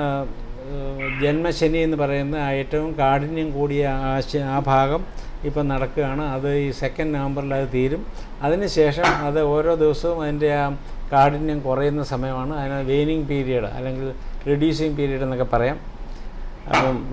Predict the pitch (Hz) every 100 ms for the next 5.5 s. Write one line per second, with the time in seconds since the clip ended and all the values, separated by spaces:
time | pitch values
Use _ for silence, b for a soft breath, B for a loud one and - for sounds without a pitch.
0 | 135 143 143 139 151 170 190 180 160 151
1 | 175 156 151 156 147 143 143 139 139 139
2 | 139 139 135 135 127 120 123 123 120 123
3 | 123 - 131 131 127 127 120 113 143 180
4 | B B B - 131 135 135 135 - 139
5 | 127 127 131 160 165